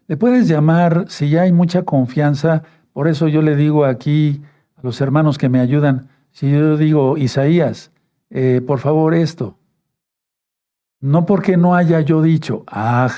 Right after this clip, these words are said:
Isaías, por favor esto, no deja tener valor. Le estoy hablando por su nombre y con respeto.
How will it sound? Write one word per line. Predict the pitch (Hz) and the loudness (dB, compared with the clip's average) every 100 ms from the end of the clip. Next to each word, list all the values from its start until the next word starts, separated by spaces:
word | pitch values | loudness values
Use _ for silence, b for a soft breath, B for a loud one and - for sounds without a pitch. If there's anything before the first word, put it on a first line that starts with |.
| - | -10
Isaías, | - 123 - 131 139 151 151 98 90 _ _ _ _ _ | -10 -8 -4 -2 0 2 0 -2 -10 _ _ _ _ _
por | - 113 | -20 -10
favor | 113 123 139 | -4 -2 0
esto, | 156 147 - 190 214 220 _ _ - | 0 -2 -2 -2 -2 -4 _ _ -8
no | 135 | -4
deja | 139 143 | -2 -2
tener | 139 127 135 | -2 0 0
valor. | 135 151 151 B B B - | 0 0 -2 B B B -14
Le | 131 | -12
estoy | 127 156 | -4 0
hablando | 156 151 151 165 | 0 0 0 0
por | 127 | -2
su | 120 110 | -6 -4
nombre | 131 160 127 | 0 0 -2
y | |
con | 120 110 | -6 -10
respeto. | 110 - 170 175 - | -12 -4 -4 -4 -8